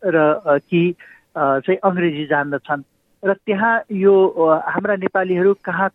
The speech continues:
कस्तो अवस्थामा छन्, कति सम्पर्कमा आए, कति सम्पर्कमा आउन सकेका छैनन्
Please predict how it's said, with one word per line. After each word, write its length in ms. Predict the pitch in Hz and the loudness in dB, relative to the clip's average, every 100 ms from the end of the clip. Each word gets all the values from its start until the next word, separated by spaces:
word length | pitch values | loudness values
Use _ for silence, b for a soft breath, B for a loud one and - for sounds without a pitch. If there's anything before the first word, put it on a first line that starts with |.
| 214 | -2
कस्तो 300 | 208 - 254 | -4 -2 2
अवस्थामा 560 | 185 170 - 180 170 | 2 0 -2 -4 -2
छन्, 260 | 175 185 180 | -4 -4 -6
कति 260 | - 214 240 | -4 -6 -4
सम्पर्कमा 600 | - 175 180 175 170 165 | -2 0 0 -2 -4 0
आए, 200 | 151 160 | 0 -2
कति 340 | - 170 240 214 b b - | -2 -2 -2 -8 b b -6
सम्पर्कमा 480 | 190 196 175 175 | -2 -2 -4 -2
आउन 260 | 160 160 165 | 0 0 -2
सकेका 500 | - 170 165 170 160 | 0 -2 -2 -2 -2
छैनन् 420 | - 160 165 170 | -2 -2 0 -4